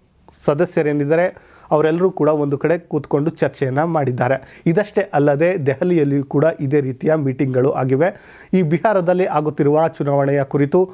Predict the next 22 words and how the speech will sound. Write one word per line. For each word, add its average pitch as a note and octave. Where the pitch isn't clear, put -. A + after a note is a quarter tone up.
ಅಮಿತ್ F3+
ಶಾ, G3
ನಡ್ಡಾ D#3+
ಹಾಗೂ D3+
ನರೇಂದ್ರ D3
ಮೋದಿ C3+
ಅವರು C#3
ಸೇರಿಕೊಂಡು C#3
ಒಂದು C3
ಸಭೆಯನ್ನ C3
ಮಾಡಿದ್ದಾರೆ C#3+
ಎನ್ನುವಂತಹ C3
ಮಾತುಗಳು C#3
ಕೇಳಿ B2+
ಬರ್ತಾ B2
ಇದೆ. C3+
ಇನ್ನು B3+
ಬಿಹಾರದಲ್ಲಿ A#3+
ಆಗುತ್ತಿರುವಂತಹ G3+
ಈ F3+
ರಾಜಕೀಯ F3
ಬೆಳವಣಿಗೆಯಲ್ಲಿ E3+